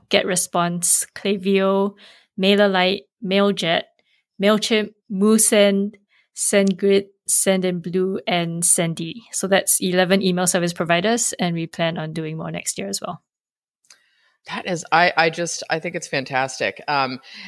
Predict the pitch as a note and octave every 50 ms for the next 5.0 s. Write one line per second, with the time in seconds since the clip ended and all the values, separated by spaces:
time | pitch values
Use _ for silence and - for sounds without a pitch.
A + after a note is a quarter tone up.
0 | - - E3 D#3+ D#3+ D#3+ E3 F#3+ A#3 A#3 G3+ F3+ E3 D#3 D3+ D#3 - - - -
1 | - - - G#3+ G3 G3 F#3 E3 D3+ D3 - - D3+ D3 D3 D3+ D3+ D3 D#3+ E3
2 | E3 D#3+ D#3 D3 C#3+ C3+ D3 C#3 C#3 C3+ C3+ - - - D#3 D3 C#3+ C#3 B2+ B2
3 | C#3 C#3+ - C3+ C3+ C3+ C3 B2+ B2 B2 - - - - - - - G3 C4 -
4 | - D3 D3 C3 B2+ D3 B2+ A#2 A2 G2+ G2+ G2+ A2+ D#3 G#3 A#3 A#3+ - -